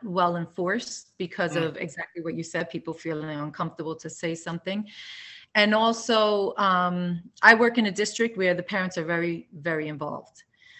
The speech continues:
Speaker 1: So the parents will say, "Well, that's my child representing her, you know, representing himself or herself, and you can't tell them not to wear that." So, you know, in that way, it can also be very,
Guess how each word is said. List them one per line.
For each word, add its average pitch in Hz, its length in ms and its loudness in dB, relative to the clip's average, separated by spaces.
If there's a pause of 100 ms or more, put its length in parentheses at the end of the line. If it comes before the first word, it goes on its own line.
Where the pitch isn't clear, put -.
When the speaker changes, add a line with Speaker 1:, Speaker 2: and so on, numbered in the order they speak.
Speaker 1:
So 185 220 0
the 170 100 4
parents 196 480 4
will 185 120 2
say, 233 320 2
"Well, 160 140 -2
that's 180 260 0
my 208 160 0
child 202 720 2
representing 185 580 0
her, 190 280 -4
you 196 140 -2
know, 160 240 0
representing 185 520 0
himself 196 500 0
or 160 100 0
herself, 202 680 2
and 156 220 -4
you 170 80 -6
can't 180 200 -6
tell 185 160 -2
them 180 100 -4
not 170 200 -2
to 170 100 -6
wear 185 220 0
that." 80 260 -4 (480)
So, 185 800 4
you 208 140 -2
know, 175 200 2
in 180 120 2
that 196 240 4
way, 190 180 2
it 185 120 -4
can 190 100 -8
also 175 240 -6
be 170 140 -6
very, 160 540 -4